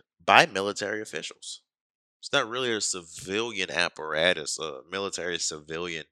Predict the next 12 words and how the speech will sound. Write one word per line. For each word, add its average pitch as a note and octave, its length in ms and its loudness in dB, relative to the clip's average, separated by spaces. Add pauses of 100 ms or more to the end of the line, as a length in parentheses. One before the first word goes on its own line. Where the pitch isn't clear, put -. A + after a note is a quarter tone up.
(540)
uh, C2 320 -2 (440)
relationship F2 920 -2 (340)
in F2 160 0
China, F#2+ 460 2 (100)
because F2+ 380 -4
quite E2+ 160 0
frankly, F#2 280 -6
especially F2 400 -4
in E2 80 -2 (140)
modern G#2+ 300 0
day D2 140 -8
China, D2 400 -12